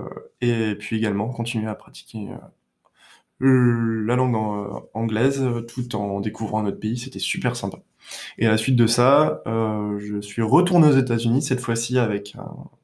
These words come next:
une autorisation de séjour appelée esta. Et pendant trois mois,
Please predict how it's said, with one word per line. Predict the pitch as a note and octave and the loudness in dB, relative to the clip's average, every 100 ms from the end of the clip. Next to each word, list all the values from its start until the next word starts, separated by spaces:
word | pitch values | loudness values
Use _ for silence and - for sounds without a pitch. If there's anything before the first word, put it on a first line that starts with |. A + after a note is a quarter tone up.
| _ | _
une | A2+ | -6
autorisation | A2 A2+ A#2+ A#2 A#2 A#2 | -2 2 2 0 -2 -4
de | |
séjour | A#2 - A2+ A#2+ A#2 G2 - | -4 -6 0 2 2 -4 -10
appelée | - G2+ | -2 -2
esta. | B2+ - C3 - - - - - - - _ - | 0 0 0 -2 -12 -20 -20 -20 -20 -20 _ 4
Et | C#3 | 4
pendant | C#3 B2+ A#2 | 6 6 4
trois | B2+ D3+ | 4 6
mois, | C#3 B2+ C#3+ F3 - - | 8 8 6 6 4 0